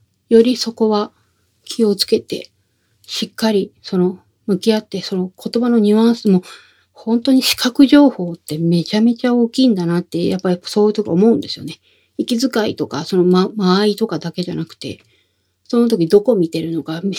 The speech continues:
目を、こちらの目を見て真剣に語ってくれてるのか、どっか、明後日の方向を見てる。まあ、もちろんその、何かを思い出すために視線がずれてるとかももちろん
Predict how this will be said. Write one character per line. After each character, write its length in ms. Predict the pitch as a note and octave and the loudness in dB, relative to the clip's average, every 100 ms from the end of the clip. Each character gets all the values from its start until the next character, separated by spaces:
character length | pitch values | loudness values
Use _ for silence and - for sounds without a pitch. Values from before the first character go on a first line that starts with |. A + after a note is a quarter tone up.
| - | 2
目 180 | A#3 B3 | 4 4
を、 200 | G3+ - _ | 2 -4 _
こ 140 | G3 | -8
ち 140 | G3 | 0
ら 80 | A3+ | 2
の 100 | A3+ | 2
目 160 | A3+ A#3+ | 2 0
を 80 | G3+ | 0
見 120 | E3+ | -2
て 100 | E3+ | -4
真 220 | - F3+ | -6 -4
剣 160 | F3+ F#3 | 0 0
に 60 | |
語 220 | F3+ F3 | -2 -6
っ 60 | F3 | -6
て 100 | F3+ | -2
く 80 | F3+ | 0
れ 100 | E3+ | 2
て 120 | F3+ | 0
る 80 | F3 | -2
の 100 | E3 | -4
か、 220 | F3 F3+ | -4 -4
ど 120 | F#3+ | -4
っ 20 | |
か、 140 | F#3+ - _ - - _ _ | -4 -10 _ -20 -20 _ _
明 180 | F3+ F3+ | -10 -6
後 40 | F3+ | -4
日 160 | E3 | 0
の 60 | D#3+ | -2
方 220 | D#3+ D#3 | -2 -6
向 180 | - A2 | -4 0
を 40 | |
見 160 | D3+ E3 | 0 0
て 140 | D#3 | -4
る。 280 | C3 - - _ - | -8 -12 -16 _ 0
ま 80 | |
あ、 40 | A#3 | 0
も 140 | A3+ | 0
ち 200 | A#3 C4+ | -4 -4
ろ 100 | B3+ | -2
ん 80 | E3+ | -2
そ 80 | F#3 | -2
の、 180 | D#3+ F3 _ _ - | -2 -4 _ _ -4
何 180 | A3+ A#3 | 0 2
か 140 | D#3 | 0
を 80 | C#3 | -2
思 180 | F#3+ G#3 C4+ | 0 0 0
い 40 | |
出 140 | C4+ | -2
す 100 | - | -6
た 120 | - F3+ | -6 -2
め 100 | F3 | 0
に 220 | D#3 - | -2 -4
視 220 | - - | -10 -6
線 160 | F#3 F3 | 0 0
が 160 | E3+ | 0
ず 100 | E3 | 2
れ 140 | F#3 D#3+ | 2 2
て 100 | C3+ | -4
る 80 | B2 | -8
と 100 | - | -10
か 100 | - | -8
も 60 | |
も 120 | F3+ | -6
ち 120 | F3+ F#3 | -2 -2
ろ 80 | |
ん 60 | - | -4